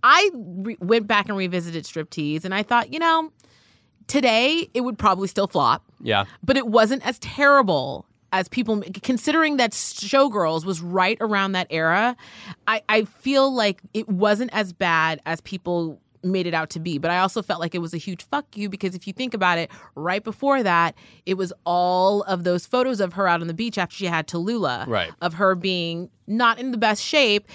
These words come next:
Speaker 1: And it was, that was her chance to sort of be like, "Well, F you. This is, I'm gonna look great, and I'm gonna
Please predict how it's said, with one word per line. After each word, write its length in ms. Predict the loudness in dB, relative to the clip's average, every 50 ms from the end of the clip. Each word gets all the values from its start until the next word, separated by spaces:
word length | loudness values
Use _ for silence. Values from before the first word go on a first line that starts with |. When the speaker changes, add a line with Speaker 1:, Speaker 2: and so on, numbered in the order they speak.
| -16 -4 -2
Speaker 1:
And 120 | -2 0
it 20 |
was, 180 | 0 0 -2 -4
that 220 | 0 0 0 2 2
was 120 | 0 -4
her 420 | -4 -4 -2 0 0 2 2 2 0
chance 420 | -2 -4 -4 -2 -2 -2 -2 -4
to 60 | -8 -6
sort 200 | -2 -2 -2 -2
of 80 | -2
be 120 | -4 -4 -4
like, 220 | -2 -4 -4 -4 -2
"Well, 220 | 0 0 0 0 0 -2
F 220 | -4 -4 -4 -4
you. 460 | -2 0 0 2 2 0 0 -2 -4 _ _ _ _ _ _ _ -20 _ -6
This 160 | -6 -6 -6
is, 80 | -8 -6 -4
I'm 100 | -4 -4
gonna 100 | -2 -2
look 160 | -2 -4 -4
great, 380 | -4 -4 -2 0 0 0 0 -2 -2
and 220 | -2 0 0 0
I'm 120 | 0 -2
gonna 220 | -2 -2 -4 -4